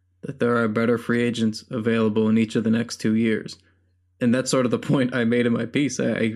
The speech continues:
I went point by point with all the question marks. And then towards the end, I was like, "We haven't even gotten to who's a free agent or who's gonna be a free agent." And exactly why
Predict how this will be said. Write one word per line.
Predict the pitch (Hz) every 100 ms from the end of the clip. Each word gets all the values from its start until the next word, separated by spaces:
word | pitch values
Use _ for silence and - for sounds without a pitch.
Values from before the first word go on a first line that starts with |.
| -
I | 113
went | 117 120 - _ _
point | - 135
by | 127 123
point | - 127 135 - _
with | -
all | 131
the | 110
question | - 135 - 117
marks. | 113 110 -
And | 123
then | 131
towards | - 120 110
the |
end, | 147 123
I |
was | 117 110
like, | 117
"We | 113 170
haven't | 170 123
even | 113 110
gotten | 127 180 160
to | - 117 113 - - - _ _
who's | - 143 123
a |
free | 127 120
agent | 165 156 - - _ _ _ _
or | -
who's | 113 120
gonna | 123 160
be | 127 120
a |
free | 110 117 113
agent." | 113 - - - _ _
And | 123 120 113 - - _ _ _ _ _ -
exactly | 123 160 165 110
why | 110 131 151 143